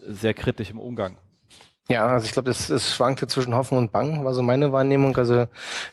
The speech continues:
Speaker 2: der Herr von Strato war ja da sehr, sehr klar und sehr deutlich. Ähm, gab's so die Stimmen, die dann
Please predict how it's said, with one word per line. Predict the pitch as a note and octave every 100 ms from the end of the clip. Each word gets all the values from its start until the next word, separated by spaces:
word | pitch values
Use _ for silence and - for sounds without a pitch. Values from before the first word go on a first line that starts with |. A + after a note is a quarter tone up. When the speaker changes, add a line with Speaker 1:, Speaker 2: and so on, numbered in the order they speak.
| -
Speaker 2:
der | B2+ A#2+ A#2+
Herr | B2
von | B2+ C3
Strato | - B2+ C3
war | C3+ C3
ja |
da | C3 B2+
sehr, | B2 C3 C3 D3+
sehr | B2+ B2+ A#2
klar | - - B2 D3 D#3+
und | D#3+ C3+ A#2
sehr | - B2
deutlich. | B2 C#3 D#3+ D#3 - -
Ähm, | C#3 C3 B2+ B2+ B2+ C3 B2
gab's | B2 A#2+ -
so | C3
die | B2
Stimmen, | - B2+ B2
die |
dann | B2 B2 A#2+